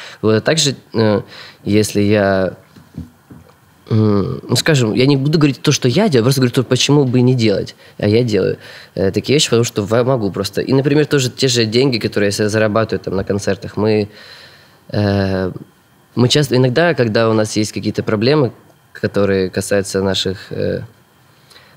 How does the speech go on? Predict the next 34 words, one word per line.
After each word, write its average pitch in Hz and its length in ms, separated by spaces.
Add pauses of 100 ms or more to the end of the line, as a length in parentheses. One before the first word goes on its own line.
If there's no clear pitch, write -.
знакомых, 113 380
знакомых 113 440
или 104 60
ещё 110 160
кого-то, 104 220
мы 117 80
создавали 107 460
фонды 104 640
всякие, 95 400
мы 104 220
иногда 104 380
на 104 80
концертах, 101 640
э, 90 220 (420)
собирали 101 380
специально 95 440
деньги 95 280
на 95 160
решение 92 300
каких-то 92 300
проблем. 90 460 (460)
Иногда 101 560
мы, 95 580 (680)
э, 95 280 (100)
с-, 117 220
даже 110 200
коробку 107 400
просто 101 300
создавали, 98 480
которая, 90 540 (220)
ну, 98 140
типа, - 380
чтобы 95 260
люди 95 200